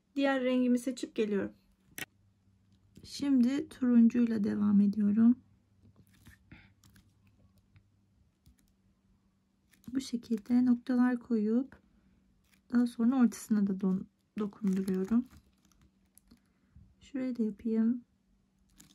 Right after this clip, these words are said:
Papatya yapımı aslında çok kolay. Benim de tırnakta en sevdiğim nail art diyebilirim. Şimdi diğer rengimi seçip geliyorum.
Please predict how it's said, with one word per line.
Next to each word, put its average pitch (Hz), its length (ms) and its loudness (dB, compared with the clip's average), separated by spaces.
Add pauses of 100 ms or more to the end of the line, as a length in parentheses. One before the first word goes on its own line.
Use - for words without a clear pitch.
(4000)
Papatya 311 420 0
yapımı 277 540 -2
aslında 262 520 -2
çok 240 260 -4
kolay. 208 420 -2 (600)
Benim 247 240 6
de 240 200 0 (180)
tırnakta 240 420 -2
en 240 200 4
sevdiğim 226 640 -4 (1120)
nail 214 300 -2
art - 220 -8
diyebilirim. 202 680 -4 (1040)
Şimdi 247 300 -4
diğer 254 260 -2
rengimi 220 420 0
seçip 240 360 -10
geliyorum. 208 580 -4